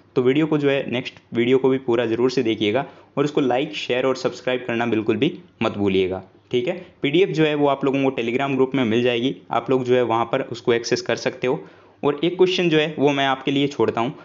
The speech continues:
आप लोग बताइएगा कि एक अश्व शक्ति यानी कि जो एक हॉर्स पावर होता है उसमें कितने वाट होते हैं, ठीक है।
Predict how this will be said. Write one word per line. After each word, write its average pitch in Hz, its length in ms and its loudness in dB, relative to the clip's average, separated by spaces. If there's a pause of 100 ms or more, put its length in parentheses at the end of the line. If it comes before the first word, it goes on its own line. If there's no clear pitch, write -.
(200)
आप 139 180 0
लोग 185 140 4
बताइएगा 131 480 2 (340)
कि - 200 -4
एक 185 300 4
अश्व 170 240 0
शक्ति 107 400 -4 (460)
यानी 135 240 0
कि 180 80 2
जो 175 180 4
एक 151 240 0
हॉर्स 151 280 2
पावर 151 260 0
होता 117 200 -2
है 151 180 -2 (180)
उसमें 190 280 2
कितने 170 300 0
वाट 135 300 2 (200)
होते 104 200 0
हैं, 95 200 -6 (160)
ठीक 127 180 0
है। 190 60 0